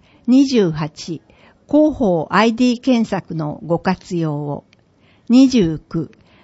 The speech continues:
第四百四十八回サロンコンサート。三十。環境測定結果。三十一。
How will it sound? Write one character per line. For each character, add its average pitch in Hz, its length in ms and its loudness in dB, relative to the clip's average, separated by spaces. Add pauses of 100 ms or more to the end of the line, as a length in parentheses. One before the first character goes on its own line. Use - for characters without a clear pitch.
(140)
第 202 380 0
四 254 260 4
百 190 300 -2
四 226 260 4
十 165 220 -4
八 - 320 -10
回 175 420 -6
サ 185 220 -2
ロ 226 160 2
ン 240 60 2
コ 208 240 -2
ン 160 100 -2
サ 139 160 -10
ー 107 180 -12
ト。 - 200 -14 (720)
三 262 360 2
十。 147 340 -6 (320)
環 254 260 0
境 226 280 2
測 - 340 2
定 202 220 0
結 165 260 -8 (100)
果。 - 160 -12 (640)
三 262 360 2
十 160 260 -6
一。 - 420 -12